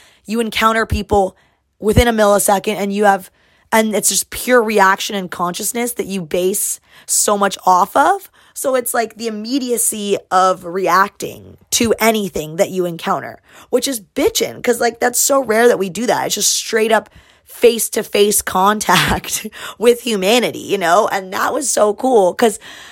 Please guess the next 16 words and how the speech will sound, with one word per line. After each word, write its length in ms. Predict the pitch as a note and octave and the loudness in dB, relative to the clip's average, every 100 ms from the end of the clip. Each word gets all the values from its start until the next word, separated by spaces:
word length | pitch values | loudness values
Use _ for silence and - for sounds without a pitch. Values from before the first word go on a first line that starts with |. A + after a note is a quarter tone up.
| - - | -6 2
and 100 | B3+ | 2
that's 160 | D4+ | 2
why 80 | F#4+ | 0
I 60 | C#4 | -2
wanna 200 | C4 A#3+ | -2 -2
try 220 | - A3 | 2 2
to 80 | G#3 | 2
do 240 | F#3 G3+ | -2 -2
more, 180 | G3+ G#3+ | 2 2
just, 140 | G3 | 2
like, 120 | G#3 | -2
and 200 | G3+ F#3 | -2 -2
really 220 | F3 G#3 G#3 | 2 4 4
encourage, 500 | F#3 - G3+ F#3+ F#3 | 0 -2 -2 -2 -4
like, 240 | E3 - _ _ - _ _ _ - | -6 -8 _ _ -20 _ _ _ -2
that 380 | E3+ F#3+ F#3 | 2 4 2